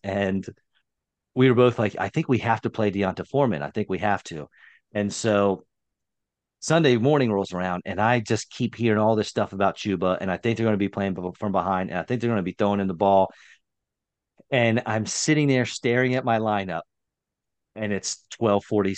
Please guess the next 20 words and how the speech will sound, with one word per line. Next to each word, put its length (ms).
or 140
twelve 280
fifty-seven, 680
twelve 260
fifty-eight, 640
twelve 240
fifty-nine, 720
and 160
I 160
just 360
clicked 280
the 80
button 320
and 200
<laughs> 40
made 180
the 100
switch 360
to 100
Chuba. 540